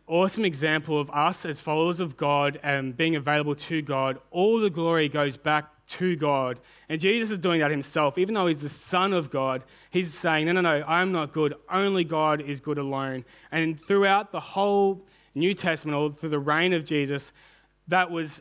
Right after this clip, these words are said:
evident. Jesus was always putting the glory back to God. This isn't ours to receive, no matter how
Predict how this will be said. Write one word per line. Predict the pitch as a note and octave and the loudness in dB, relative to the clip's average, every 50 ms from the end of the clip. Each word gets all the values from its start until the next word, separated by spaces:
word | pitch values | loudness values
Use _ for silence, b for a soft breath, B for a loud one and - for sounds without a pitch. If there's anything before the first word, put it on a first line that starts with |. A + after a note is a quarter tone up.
| - _ | -8 _
evident. | D#3 D3 C#3 C3+ B2+ A#2+ - | -6 -6 -4 -6 -8 -6 -2
Jesus | F3 E3 D#3 D#3+ D#3+ - D3+ | 0 0 2 0 -2 -6 -8
was | C#3+ D3 | -10 -6
always | D3+ D#3+ D#3+ F3 F3 F3 | -4 0 2 2 2 2
putting | F3 - - E3 C#3+ C#3+ | 0 -4 -6 -4 -4 -4
the | C3+ | -4
glory | C#3 D3 D3 D3 C#3+ | -2 -2 -2 0 -2
back | C3+ - - - E3 E3 E3+ - - | -4 -6 -4 0 0 0 0 -2 -6
to | - F3 | -10 -8
God. | D3 D3+ C#3+ C#3+ C#3+ | -4 -2 0 0 0
This | D#3 D3 F3 | 0 -2 -2
isn't | F3 D3+ D#3 D3+ | -4 -4 -4 -2
ours | D#3 D#3 D#3 E3 E3+ E3+ - | 0 2 4 4 2 2 -2
to | - D3+ | -6 -6
receive, | C#3+ C#3 - - E3+ E3+ F3 F3+ F3 | -6 -6 -4 0 2 2 2 2 2
no | E3+ | 0
matter | D#3 D#3+ D#3 D3+ D3 | 0 0 0 0 0
how | C#3+ D#3+ E3 E3+ F3 F3 B | 0 2 2 2 2 0 B